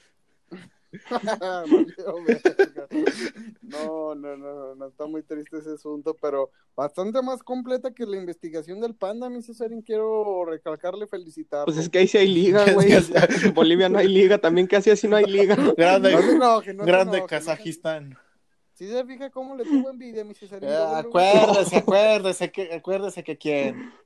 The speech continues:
Speaker 1: Que, que, que el Panda envidiaba, Panda envidiaba a Cesarín
Speaker 3: Y no
Speaker 1: y lo
Speaker 3: tenía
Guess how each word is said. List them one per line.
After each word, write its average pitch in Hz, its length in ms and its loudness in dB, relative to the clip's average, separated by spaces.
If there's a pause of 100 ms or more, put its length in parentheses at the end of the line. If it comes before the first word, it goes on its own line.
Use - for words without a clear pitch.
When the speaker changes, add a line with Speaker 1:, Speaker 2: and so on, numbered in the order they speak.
(640)
Speaker 1:
Que, 165 120 -12 (240)
que, 190 180 -10
que 185 100 -10
el 165 120 -8
Panda 208 260 -2
envidiaba, 208 500 -4 (320)
Panda 233 280 -8
envidiaba 226 1000 -8
a 185 40 -18
Cesarín 190 440 -16 (280)
Speaker 3:
Y 220 40 0
no - 0 -
Speaker 1:
y 156 120 -2
lo 147 160 -4
Speaker 3:
tenía 180 240 -4